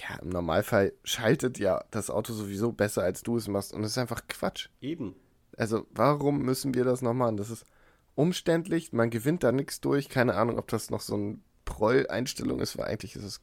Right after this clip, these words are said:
Speaker 1: echt
Speaker 2: Es ist
Speaker 1: Blödsinn.
Speaker 2: einfach so, keine Ahnung, die, äh, Amerikaner haben das seit dem Zweiten Weltkrieg, fahren die Automatik. Und warum, warum ist, dauert es so lange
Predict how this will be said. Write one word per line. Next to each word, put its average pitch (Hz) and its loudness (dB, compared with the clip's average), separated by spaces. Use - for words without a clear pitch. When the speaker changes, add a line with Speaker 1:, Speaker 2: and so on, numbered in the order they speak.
Speaker 1:
echt - -14
Speaker 2:
Es - -12
ist 78 0
Speaker 1:
Blödsinn. - -2
Speaker 2:
einfach 120 -4
so, 107 -6
keine 101 -4
Ahnung, 101 -2
die, 95 -12
äh, 101 -4
Amerikaner 101 -6
haben 101 -2
das 95 -8
seit 95 -8
dem 92 -4
Zweiten 90 -6
Weltkrieg, 85 -8
fahren 85 -6
die 82 -6
Automatik. 82 -8
Und 82 -12
warum, 107 0
warum 104 0
ist, - -8
dauert 107 0
es 107 -4
so 107 0
lange 98 -2